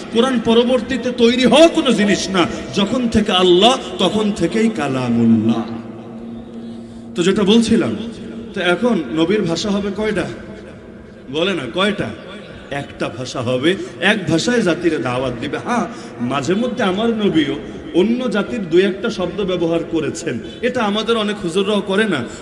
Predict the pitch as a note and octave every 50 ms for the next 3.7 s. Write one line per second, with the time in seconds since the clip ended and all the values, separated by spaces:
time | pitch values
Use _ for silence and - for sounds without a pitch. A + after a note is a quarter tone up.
0 | - G3 F#3+ G3+ G#3 G#3 G#3 G3+ G3+ G3 - - F3+ E3 F3 F3+ E3+ G#3 F#3+ F#3+
1 | G#3+ G#3+ G#3+ - A3+ E3+ E3+ F3+ F#3 F#3 F3+ G3 A3 G#3+ G#3+ - - A3 A3+ G#3+
2 | G#3+ G3 D#3 A#2+ - - - - C#3+ E3+ G3+ A3 G#3+ - - G#3 - - G3 F3+
3 | F#3+ F#3+ G3+ F#3 C3 D3 - - F3 D3+ C#3 C3 C3 B2+